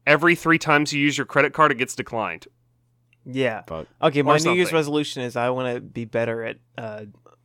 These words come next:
Speaker 2: video games.
Speaker 1: Okay. Uh, you start practicing video games and start to do it at the expense of your other things,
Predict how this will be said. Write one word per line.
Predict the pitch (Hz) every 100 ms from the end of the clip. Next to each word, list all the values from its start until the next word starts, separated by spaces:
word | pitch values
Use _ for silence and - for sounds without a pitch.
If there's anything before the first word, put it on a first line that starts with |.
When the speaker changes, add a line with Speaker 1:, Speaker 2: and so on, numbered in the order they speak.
| -
Speaker 2:
video | 117 117 110 101
games. | 101 104 101 104 - - _ -
Speaker 1:
Okay. | 143 147 85 - _ _ - _ _ -
Uh, | 117 113 107 - -
you | 117 120 117 113 -
start | - - 143 143
practicing | 156 151 151 143
video | 127 135
games | 135 139 139 127
and | 110
start | - 120 113
to | - 120 110 107
do | 117 120
it | 113
at | 113 104
the | 117
expense | 98 117 107
of | 104
your | 98
other | 101 104
things, | - 120 113 117 -